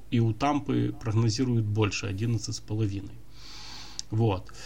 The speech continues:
Что вы скажете о, вот, о сложности, да, вот против соперников? Тем более, что мы же всех соперников знали, в принципе, задолго до,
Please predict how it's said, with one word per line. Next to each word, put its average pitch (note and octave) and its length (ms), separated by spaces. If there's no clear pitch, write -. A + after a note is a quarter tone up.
Что - 420
вы F#3 140
скажете B2+ 540
о, C3 420
вот, B2+ 340
о C3 80
сложности, C3 760
да, B2 260
вот A#2 200
против B2 300
соперников? A2+ 560
Тем C#3+ 160
более, E3+ 220
что - 160
мы D3 120
же C3 140
всех A2+ 240
соперников A#2 580
знали, G2+ 500
в - 180
принципе, G#2 480
задолго A2 580
до, G#2+ 640